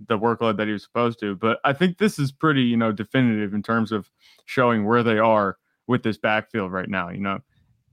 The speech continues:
I, c-, I would understand maybe eight or nine carries for Damian Harris, you know, if he's like, you know, they wanna ease him back into action. But three carries, that kinda tells me that, that they're more enamored with, um, Ramondre Stevenson right now.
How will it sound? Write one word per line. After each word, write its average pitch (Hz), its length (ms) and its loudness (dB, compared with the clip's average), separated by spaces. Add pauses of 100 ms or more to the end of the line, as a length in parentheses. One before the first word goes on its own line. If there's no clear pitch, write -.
I, 165 140 2
c-, - 140 -8
I 165 80 4
would 190 160 4
understand 151 500 4
maybe 131 480 2
eight 135 200 2
or 123 80 0
nine 117 380 0
carries 143 440 0
for 160 200 -6
Damian 156 360 -2
Harris, 165 340 -2 (380)
you 147 80 2
know, 139 160 4
if 117 80 -6
he's 123 180 -4
like, 117 160 -2
you 120 80 -4
know, 110 340 0
they 117 80 -2
wanna 110 200 -2
ease 117 260 -6
him 110 140 -4
back 110 280 -2
into 107 240 -6
action. 135 500 -2 (500)
But 120 260 2 (340)
three 127 280 -2
carries, 170 540 2
that 143 200 0
kinda 147 220 -2
tells 139 260 2
me 127 120 0
that, 113 320 0 (800)
that 131 180 2
they're 139 140 4
more 139 240 4
enamored 127 460 2 (220)
with, 127 200 0
um, 107 400 2 (320)
Ramondre 127 340 0
Stevenson 117 400 -2
right 98 180 -8
now. - 200 -12